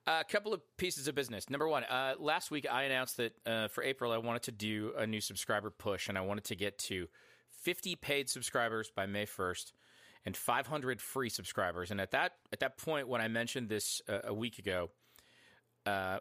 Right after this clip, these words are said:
we had three hundred forty-nine free subscribers and twenty paid. I know we've had a couple of paid subscribers jump on, and I've seen a couple of free subscriptions come in, I think. Regardless, all I did to push this thing out last week was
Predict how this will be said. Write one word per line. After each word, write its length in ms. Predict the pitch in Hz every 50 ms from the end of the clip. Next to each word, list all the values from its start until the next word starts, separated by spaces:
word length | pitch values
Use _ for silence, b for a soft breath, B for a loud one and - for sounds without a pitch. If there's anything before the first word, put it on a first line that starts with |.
| - -
we 200 | 110 101 113 117
had 340 | 113 123 113 110 92 - -
three 140 | - 156 156
hundred 200 | 156 156 143 123
forty-nine 420 | - 135 131 131 127 123 120 113
free 300 | - - - 131 139 131
subscribers 540 | 127 - 113 - - - 120 110 107 110 101
and 140 | 107 101 -
twenty 320 | - - 110 104 - 107
paid. 380 | - - 104 98 92 85 78 - _ B B B B B B B B B B B B -
I 120 | 110 117
know 280 | 117 113 113 117 117 123
we've 220 | 135 147 147 139
had 320 | - 139 131 123 120 117 -
a 80 | 120 117
couple 380 | - - 139 120 - 131 135
of 160 | 131 - -
paid 240 | - 139 120 120 110
subscribers 540 | - 123 113 - - 127 117 117 117 117 -
jump 320 | - - 117 113 110 -
on, 260 | 104 98 101 131 190 - _ _ -
and 160 | 107 110 110
I've 240 | 107 107 107 104 -
seen 240 | - - 120 110 101
a 60 | -
couple 320 | - 110 101 - 104 98
of 80 | 90 -
free 180 | - - 98
subscriptions 640 | 90 - 92 - - - - 226 - - 240 - -
come 180 | - 123 113
in, 60 | 107 98
I 100 | 95 90
think. 340 | - 101 101 143 - - - B B B B B B B B B B B B B B
Regardless, 760 | 131 127 120 160 180 - - - 101 87 101 - - - - - b b b b b b b b b b b b b b b _ _ _
all 280 | - 131 139 151 156
I 160 | 160 160 160 143
did 460 | 123 131 147 151 131 110 92 87 -
to 100 | - 123
push 240 | - - 127 117 -
this 160 | - 127 -
thing 220 | - - 117 113 113
out 200 | 113 117 - -
last 320 | 110 104 101 - - -
week 300 | 113 101 85 - - - _ _
was 460 | 87 98 95 95 92 87 - - -